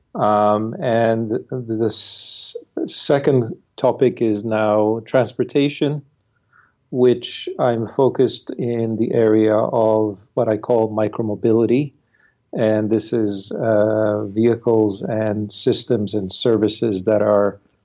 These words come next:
targeted towards lightweight, uh, lightweight, uh, vehicles. So my, my definition is that it, it, it's a vehicle that le-, weighs less than five hundred kilograms.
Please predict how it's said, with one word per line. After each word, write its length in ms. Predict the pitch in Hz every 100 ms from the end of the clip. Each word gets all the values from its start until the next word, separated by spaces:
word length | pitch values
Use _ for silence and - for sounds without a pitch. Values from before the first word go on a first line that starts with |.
| _ _ _ _ _ _
targeted 560 | - 123 117 113 113 113
towards 520 | - 110 107 104 -
lightweight, 1700 | - 123 107 123 131 - - _ _ _ _ 127 117 110 - - - _ _ _ _ _ _ _ _
uh, 720 | - 104 107 104 107 107 107 - - _ _ _ -
lightweight, 640 | 123 120 123 120 117 113 - - _ -
uh, 340 | 110 104 110 151
vehicles. 520 | 110 123 120 - 110
So 480 | - 127 113 110 170 - - -
my, 220 | 120 135
my 240 | 123 120
definition 600 | 127 123 120 113 110 120
is 220 | 110 104 101
that 280 | 117 113
it, 160 | 123 123 _ _ _ -
it, 260 | 135 127
it's 240 | - 127 -
a 60 |
vehicle 400 | 104 117 117 123
that 160 | 113 113
le-, 100 | 110
weighs 400 | 117 120 113 107
less 280 | 110 113 -
than 180 | 107 98 _ _ _ _
five 260 | - 135 117
hundred 300 | 127 107 107
kilograms. 640 | 113 98 95 101 - -